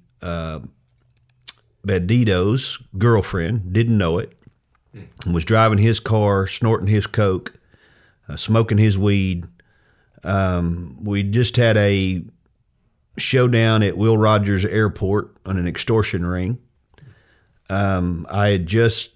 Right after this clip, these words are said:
a month earlier left my boss's house. Um, her little year-old child was in the floor. I was sitting in a rocking chair.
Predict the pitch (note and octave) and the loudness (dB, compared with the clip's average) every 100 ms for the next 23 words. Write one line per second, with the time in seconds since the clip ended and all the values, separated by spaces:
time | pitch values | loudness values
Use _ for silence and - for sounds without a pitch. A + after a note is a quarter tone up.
0 | _ _ - G#2 G#2+ A#2 G#2+ A2 A2 A2 | _ _ -4 0 2 2 0 0 2 2
1 | G#2 G2 A2 G#2+ G#2+ G2+ F#2 G2+ G#2 - | 2 2 2 0 0 0 0 2 0 0
2 | G2+ F2+ - - - _ _ _ _ _ | -4 -4 -6 -8 -10 _ _ _ _ _
3 | _ - G#2+ F#2+ F2+ G#2+ - - - _ | _ -4 0 0 0 -2 -4 -8 -12 _
4 | F#2 F#2+ F2+ F2 E2+ E2+ E2+ _ _ _ | -6 -4 -2 -2 -4 -8 -12 _ _ _
5 | - F#2+ F2+ F#2+ F2+ F2+ _ _ _ _ | -8 -4 -2 -2 -4 -6 _ _ _ _
6 | _ _ _ - G2 G2+ G2+ G2+ G2 F2 | _ _ _ -10 -4 0 2 2 0 -2
7 | - G2+ G2+ G2 F2 G2 F2 - A#2 G#2 | 0 2 2 0 0 -2 -2 -2 0 2
8 | G2+ F#2+ F2+ F2+ E2+ - - F#2 F#2 F#2 | 2 2 0 -2 -4 -8 -6 -6 -4 -2
9 | F#2+ G2+ - F#2 - F#2+ F#2 F2 | 0 -2 -2 -6 -4 -2 -2 -4